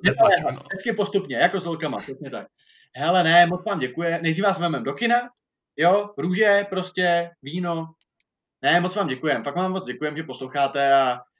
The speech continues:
Speaker 1: a když nám zachováte přízeň, tak si vě-, tak věřím, že, hele, až, až tohle video bude mít sto tisíc lajků, tak prostě s Vaškem natočíme speciál Q and A.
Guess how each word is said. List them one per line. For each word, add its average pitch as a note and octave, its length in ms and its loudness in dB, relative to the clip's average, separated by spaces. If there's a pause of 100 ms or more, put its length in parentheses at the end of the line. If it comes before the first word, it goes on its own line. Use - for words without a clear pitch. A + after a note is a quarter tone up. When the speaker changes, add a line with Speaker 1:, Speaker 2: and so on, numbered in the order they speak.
(160)
Speaker 1:
a A#2+ 480 4 (240)
když C#3+ 140 -6
nám G3 160 0
zachováte F3+ 440 2
přízeň, D#3 460 -4
tak C#3 200 -2
si D3+ 160 -6
vě-, C3+ 180 2 (140)
tak C#3+ 120 -4 (260)
věřím, C#3 360 -2
že, C3+ 220 -2 (220)
hele, G#3 200 6
až, G3+ 180 2 (320)
až A3 100 -2
tohle A#3 260 2
video F#3 240 4
bude F#3 200 0
mít F3 160 0
sto E3+ 200 -6
tisíc E3+ 380 -8
lajků, D#3+ 600 2 (300)
tak C#3+ 240 -4
prostě D#3 380 -4
s C3 60 -10
Vaškem C#3 360 -2
natočíme C#3+ 500 -6
speciál C3+ 720 0 (260)
Q D3 220 0
and C3 120 2
A. A2 300 -6